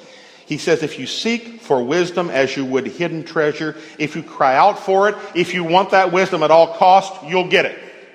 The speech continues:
Well, where do you find it? And he says so in verse five. Chapter two, verse five. You have it on your paper. Read it when you get home. You find it in God's Word.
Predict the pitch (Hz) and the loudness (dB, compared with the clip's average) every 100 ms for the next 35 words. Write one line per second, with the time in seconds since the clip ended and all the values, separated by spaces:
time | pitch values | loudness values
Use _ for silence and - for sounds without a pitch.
0 | - 196 196 233 247 240 220 233 233 147 | -4 -2 4 4 6 2 4 4 4 0
1 | 113 156 165 - 214 220 220 214 175 170 | -4 -6 -6 -2 0 2 2 2 2 -2
2 | 170 - 156 113 87 - - - 170 175 | -4 2 4 4 0 -10 -20 -4 2 2
3 | - 196 - 185 175 175 - 113 160 175 | 0 -12 -8 -6 -6 -10 -16 0 0 0
4 | 170 151 131 135 123 139 156 170 175 170 | 2 4 4 2 -2 -2 0 -2 -4 -4
5 | 143 131 147 143 - 107 139 170 165 165 | -4 -2 -4 -6 -14 -6 -4 -2 -4 -2
6 | 165 165 143 135 139 - - - 151 175 | 0 2 2 2 -2 -12 -16 -10 -2 2
7 | 185 202 202 202 190 165 160 170 180 156 | 4 4 0 -2 -6 0 4 6 4 0
8 | 165 170 113 85 | 0 2 2 -4